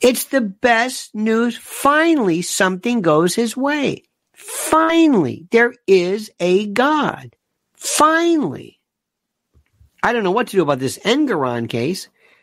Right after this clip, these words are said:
This judge, I, I, I, I don't know what they're gonna do. I mean, I have no, it is a law that is in the state of New York, which the judge ostensibly applied. It might be unfair, it might be ridiculous, but he applied it.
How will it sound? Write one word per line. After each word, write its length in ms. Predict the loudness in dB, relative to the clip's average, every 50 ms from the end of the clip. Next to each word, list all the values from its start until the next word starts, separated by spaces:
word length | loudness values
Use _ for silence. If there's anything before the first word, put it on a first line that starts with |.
| _ _ _ _ _ _ _ _ _ _
This 200 | 2 2 2 2
judge, 320 | 0 0 0 0 0 -2 -6 -14 _ _
I, 500 | -4 -4 -4 -6 -6 -4 -4 -4 -4 -8 -8
I, 60 | -8 -8
I, 60 | -8 -6 -6
I 80 | -4 -2
don't 160 | 0 0 0
know 80 | 2 0
what 100 | 0 0
they're 140 | -2 -4
gonna 200 | -2 -4 -4 -4
do. 200 | -6 -6 -8 -10 _ _
I 100 | -4 2
mean, 140 | 2 2 2
I 80 | 2 -2
have 220 | -4 -4 -6 -6
no, 460 | -6 -6 -4 -2 -2 -2 -4 -4 -8 -12 _ _ _ _ _ _ _ _ _ _ _ _ _ _ _ _ _ _ _ _ _ _ _ _ _ _ _ _ _ _ _ _ _ _ _ _ _ _ _ _ _ _
it 140 | 2 4 4
is 160 | 4 4 4
a 160 | 0 0 2
law 720 | 2 2 2 4 4 4 4 2 0 0 -2 -2 -4 -6 -10 -14 _ _ _
that 140 | 0 2 4
is 160 | 4 4 4
in 100 | 4 4
the 80 | 2 2
state 280 | 0 2 2 2 2
of 260 | 2 0 -2 -8 -18 -20 _ _ -2
New 180 | 2 4 4
York, 520 | 4 4 0 -2 -2 -6 -8 -10 -14 -20 _ _ _ _ _ _ _ _ _ _ _ _ _ _ _ _ _
which 280 | 2 2 2 2 -2 0
the 120 | 0 0
judge 480 | 0 0 0 0 2 2 0 -2 -6 -12 _ _
ostensibly 800 | -2 -2 -2 0 0 0 0 0 -2 -4 -2 -2 -4 -4 -6 -6 _
applied. 720 | -2 -2 -2 _ -10 -6 -2 0 2 2 2 0 0 -2
It 80 | -2 -2
might 220 | -2 -4 -4 -4
be 180 | -6 -8 -8 -6
unfair, 580 | -8 -10 -14 -14 -4 0 2 2 4 4 4 2
it 60 | 2
might 200 | 0 -2 -4 -4
be 120 | -6 -8
ridiculous, 680 | -6 -4 -6 -2 0 0 0 0 -2 -2 -2 -2 -4 -6
but 220 | -6 _ -4 -2
he 80 | 0 0
applied 480 | -2 -2 -4 -4 -2 -2 0 -2 -2
it. 140 | -4 -6 -8